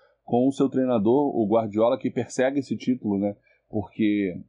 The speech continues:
a última vez que ele conseguiu, na verdade, as únicas vezes que ele conseguiu esse título foi com o Barcelona. No Bayern de Munique,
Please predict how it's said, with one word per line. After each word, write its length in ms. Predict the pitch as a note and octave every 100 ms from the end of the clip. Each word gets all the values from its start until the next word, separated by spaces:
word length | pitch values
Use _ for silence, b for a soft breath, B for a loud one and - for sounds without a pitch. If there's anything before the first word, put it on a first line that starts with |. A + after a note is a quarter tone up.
| _
a 120 | F#2+ G#2+
última 280 | A2 A#2+
vez 180 | A2 G#2+
que 60 | A#2
ele 100 | A2
conseguiu, 500 | A2 G#2+ F#2+ A2+ A#2+
na 100 | G#2+
verdade, 340 | G2+ G#2 G#2
as 120 | G#2
únicas 340 | G#2+ C#3+ B2+ G#2
vezes 220 | G#2 G#2
que 80 | G#2+
ele 80 | G2+
conseguiu 500 | G#2+ - G2+ G#2+ - b b _
esse 200 | - G#2+
título 360 | A2+ A#2 B2+ A#2+
foi 240 | - B2+
com 180 | C3+ C3
o 40 |
Barcelona. 640 | B2+ B2 - B2 A2 G2 - b b -
No 460 | G#2 A2 G#2+ G#2 F#2
Bayern 320 | A2+ A#2 A2+
de 100 | G#2+
Munique, 540 | A2 G#2+ G2+ - F#2